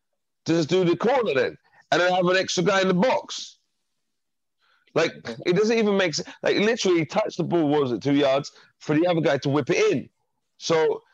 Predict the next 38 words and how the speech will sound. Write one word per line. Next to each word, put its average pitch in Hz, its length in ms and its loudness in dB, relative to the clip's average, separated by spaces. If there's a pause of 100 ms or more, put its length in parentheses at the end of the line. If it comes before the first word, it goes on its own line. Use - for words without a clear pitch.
(140)
and 170 120 2
I 170 80 2
don't 202 200 0
know 208 100 -4
if 202 140 -2
they 185 120 2
do 165 180 2
that 160 240 0
to 160 180 0
play. 147 280 0
I 143 120 4
don't 165 120 0
know, 139 460 -2 (260)
'cause 139 140 -4
if, 156 340 0
if - 120 0 (120)
they're 165 160 0
giving 175 260 0
me, 151 240 2 (120)
you 135 200 0
my 135 200 2
players' 139 400 0
kind 127 180 -2
of 120 80 0
knowledge. 131 340 0 (380)
They 156 140 2
might 175 260 0
be, 151 480 0 (640)
like, - 180 0
the 147 140 2
reason 196 300 2
they 214 80 2
might 170 240 0
do 165 120 2
that 143 160 0
might 135 260 0
be 135 120 0
because 127 560 -2